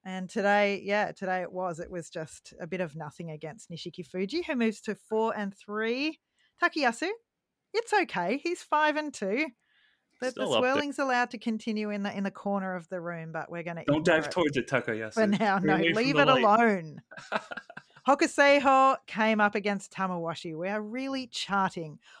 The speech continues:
Speaker 1: Hokuseiho this time around, just
Speaker 2: Mm-hmm.
Speaker 1: keenly observing this man's bouts. And today he came up against someone who is in form. Tamawashi, he went for the Nodowa and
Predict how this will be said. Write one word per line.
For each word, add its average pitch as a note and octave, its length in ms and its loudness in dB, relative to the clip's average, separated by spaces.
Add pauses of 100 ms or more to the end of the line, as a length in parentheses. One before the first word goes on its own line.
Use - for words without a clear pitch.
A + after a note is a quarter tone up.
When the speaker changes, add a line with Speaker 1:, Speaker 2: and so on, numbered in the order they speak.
(120)
Speaker 1:
Hokuseiho F3+ 680 -4
this E3+ 160 -6
time E3+ 300 -6
around, D#3+ 480 -6
just G3 180 -8
Speaker 2:
Mm-hmm. F#3+ 80 -8 (140)
Speaker 1:
keenly A#3+ 560 0
observing F3+ 840 -4 (580)
this G3 260 -6
man's F#3 400 -6
bouts. F3+ 640 -6
And G3 180 -4
today G3+ 280 4
he G3 120 4
came F3 280 -2
up D#3+ 140 -6
against F#3 360 -10
someone E3+ 340 -6
who F3 140 -6
is - 180 -14 (120)
in F#3+ 320 0
form. F3+ 600 -2 (540)
Tamawashi, G3 1000 0 (380)
he B3 360 -2 (100)
went A#3 380 0
for - 140 -8
the F#4 180 -6
Nodowa F#3 480 0 (480)
and B3+ 340 0